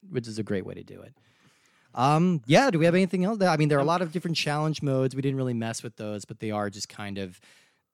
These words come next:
Speaker 1: short form, like, collect three lo-, or th-, collect three teensies and then, like,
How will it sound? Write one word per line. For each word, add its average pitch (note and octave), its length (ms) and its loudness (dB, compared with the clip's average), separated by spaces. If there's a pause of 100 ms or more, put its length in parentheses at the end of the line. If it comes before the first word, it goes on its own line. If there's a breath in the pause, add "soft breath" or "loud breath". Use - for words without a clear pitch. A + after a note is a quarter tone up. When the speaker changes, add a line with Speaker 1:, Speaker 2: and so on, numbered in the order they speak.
(140)
Speaker 1:
short D#3+ 440 2
form, A#2 500 0
like, G#2+ 300 -6
collect B2 380 -4
three A#2 320 -8
lo-, G#2+ 260 -4
or - 60 -10
th-, A#2+ 180 -8
collect B2 240 -6
three B2 200 -8
teensies G#2 640 -8
and G2 100 -6
then, F2+ 200 -10
like, E2+ 180 -16